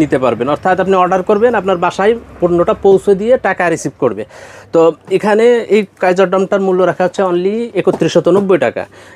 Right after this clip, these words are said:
এরপরে রয়েছে একটা আকর্ষণীয় মডেল, এটা হচ্ছে কেবি অ্যাগ্রো মডেল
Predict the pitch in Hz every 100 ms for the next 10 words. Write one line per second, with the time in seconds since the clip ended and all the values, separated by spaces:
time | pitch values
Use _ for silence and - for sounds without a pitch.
0 | - 180 196 214 214 202 196 - 214 202
1 | 202 208 214 185 _ _ - 160 - -
2 | 165 180 - 185 185 175 208 185 180 190
3 | - 196 196 190 196 156 151 143 147 135
4 | 127